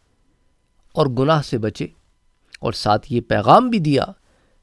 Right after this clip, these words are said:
कि मैं उस रब्बे कायनात के इस मामले में कि जब उसने कहा है कि गुनाहों से बचना है, कैसे इसमें गुनाहों की तरफ जा सकता हूँ?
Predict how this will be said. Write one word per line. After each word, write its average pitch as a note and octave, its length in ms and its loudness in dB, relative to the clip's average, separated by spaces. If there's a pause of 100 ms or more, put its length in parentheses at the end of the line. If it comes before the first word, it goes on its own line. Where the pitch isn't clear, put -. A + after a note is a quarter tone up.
(360)
कि B2 100 -2
मैं G3+ 360 4
उस G#3+ 300 -4
रब्बे E3 420 2
कायनात D#3+ 880 4
के D#3 420 2 (1300)
इस D#3 280 2
मामले C#3+ 440 6
में D3+ 200 -2 (540)
कि C#3+ 60 -2
जब E3+ 180 2
उसने E3+ 260 0
कहा D3 240 4
है G3+ 160 4
कि F3 140 2
गुनाहों C#3+ 440 4
से D#3+ 160 -2
बचना E3 360 0
है, A#2+ 220 -4 (180)
कैसे A3 340 2
इसमें F3 400 -4 (540)
गुनाहों E3 460 4
की - 140 -12
तरफ B2+ 240 -2
जा F#2+ 180 -8
सकता - 360 -18
हूँ? - 80 -20